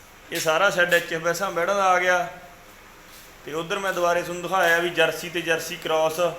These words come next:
ਬੱਚੀਆਂ ਆ ਗਈਆਂ। ਪਹਿਲਣ ਬੱਸੀ ਆ ਦੋ ਨੰਬਰ 'ਤੇ, ਚਾਰ ਦੰਦ ਬੱਸੀ ਆ, ਪਹਿਲਣ ਬੱਸੀ ਆ, ਕੱਦ ਕਾਠ ਵਾਲੀ ਆ, ਜਾਤ ਬਰੀਡ 'ਚ ਆ। ਅੱਗੇ ਪੰਜਾਬ ਵਾਲੀ ਜਰਸੀ ਆ ਗਈ, ਹਫ਼ਤੇ ਦਸ ਦਿਨ ਦੀ ਕੱਚੀ ਆ ਇਹ।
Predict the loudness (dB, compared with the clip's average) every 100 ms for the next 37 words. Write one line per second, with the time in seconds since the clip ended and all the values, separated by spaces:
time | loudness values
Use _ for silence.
0 | -10 -18 -20 -20 -20 -12 -8 -4 0 2
1 | 2 0 -2 -2 -2 -2 -2 -4 -2 -2
2 | -2 -2 -2 -2 -2 -4 -6 -4 2 2
3 | 2 0 -2 -4 -4 -2 0 0 -2 -4
4 | -6 -6 0 2 2 -6 -14 -4 -2 -2
5 | 2 2 2 0 0 0 2 0 -2 -4
6 | -4 0 2 2 0 -10 -18 -20 -12 -6
7 | -4 -4 0 2 2 0 2 0 0 0
8 | 0 2 2 0 0 2 2 0 -2 -6
9 | -6 -4 0 0